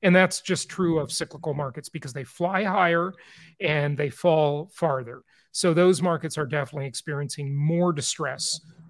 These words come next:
than the linear markets. Linear markets, just slight price declines. Um,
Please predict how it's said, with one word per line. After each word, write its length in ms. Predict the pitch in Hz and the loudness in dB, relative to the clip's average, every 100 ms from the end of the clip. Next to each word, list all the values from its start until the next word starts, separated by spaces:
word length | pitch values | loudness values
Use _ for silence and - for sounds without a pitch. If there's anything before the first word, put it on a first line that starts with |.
| - | -2
than 180 | 151 143 | -2 0
the 80 | |
linear 340 | 131 139 135 123 | -4 -6 -6 -8
markets. 520 | 123 120 175 - - _ - | -8 -10 -12 -8 -8 _ -2
Linear 280 | 190 226 226 | 2 4 4
markets, 380 | 220 208 214 - | 4 2 0 -2
just 360 | 214 - _ _ - | -2 -2 _ _ -6
slight 640 | - - 196 202 233 240 _ | -2 -2 2 2 2 -2 _
price 360 | - 196 202 - | -2 0 0 -2
declines. 800 | 208 - 196 190 190 190 190 - _ _ 165 _ - | -6 -4 -2 0 0 0 -2 -6 _ _ -20 _ 2
Um, 400 | 160 160 160 | 2 4 0